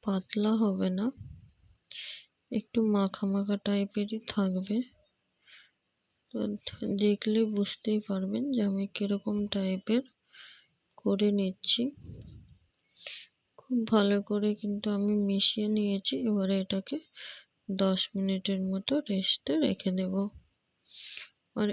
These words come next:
এদিকে আমি নারকেলের পুরটাকে কিন্তু রেডি করে নিয়েছি। নারকেলের পুরটাতে কিন্তু আমি চিনি জ্বালিয়ে তারপরে কিন্তু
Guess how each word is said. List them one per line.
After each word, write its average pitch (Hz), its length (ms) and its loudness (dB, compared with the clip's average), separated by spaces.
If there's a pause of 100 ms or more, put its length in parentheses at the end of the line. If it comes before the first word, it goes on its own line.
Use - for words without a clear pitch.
এদিকে 226 460 -2
আমি 202 240 2 (220)
নারকেলের 196 680 0 (100)
পুরটাকে 220 680 0
কিন্তু 196 460 -4 (1040)
রেডি 202 420 2
করে 202 300 2
নিয়েছি। 190 540 0 (2250)
নারকেলের 214 680 2
পুরটাতে 208 640 0
কিন্তু 208 460 -4
আমি 208 260 2 (180)
চিনি 202 420 0 (1400)
জ্বালিয়ে 208 640 4 (160)
তারপরে 202 720 0
কিন্তু 202 420 -4